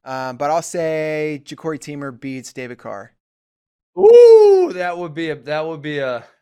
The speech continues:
Speaker 2: that'd be a big Tuesday headline, Mister David Bray.
Speaker 1: That'd be wild. I don't think it's gonna happen. I, <sighs> man, I wish we were gonna watch Keegan O'Toole and David Carr this weekend, but,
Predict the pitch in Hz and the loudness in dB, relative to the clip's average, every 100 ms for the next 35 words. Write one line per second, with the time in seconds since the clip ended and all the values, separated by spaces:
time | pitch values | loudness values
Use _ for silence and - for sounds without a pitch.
0 | _ 104 117 135 131 131 - 143 147 143 | _ -20 -14 -14 -14 -16 -14 -18 -14 -14
1 | 143 131 113 110 _ 107 104 104 101 95 | -14 -14 -16 -20 _ -20 _ -20 -18 -16
2 | 98 104 _ _ _ _ 135 147 131 127 | -16 -16 _ _ _ _ -14 -10 -8 -8
3 | 127 165 185 180 165 160 139 143 143 123 | -6 -6 -6 -8 -10 -10 -10 -10 -10 -16
4 | - _ _ _ _ _ - - - - | -18 _ _ _ _ _ -20 -20 -20 -20
5 | - 139 143 160 240 240 196 185 160 151 | -18 -12 -8 -4 -2 -2 -4 -6 -6 -6
6 | 143 139 135 - 143 135 127 139 127 120 | -4 -4 -4 -10 -12 -12 -12 -12 -12 -10
7 | 123 120 113 117 120 117 123 120 117 110 | -12 -14 -12 -12 -12 -14 -18 -16 -16 -12
8 | 120 113 - | -10 -12 -14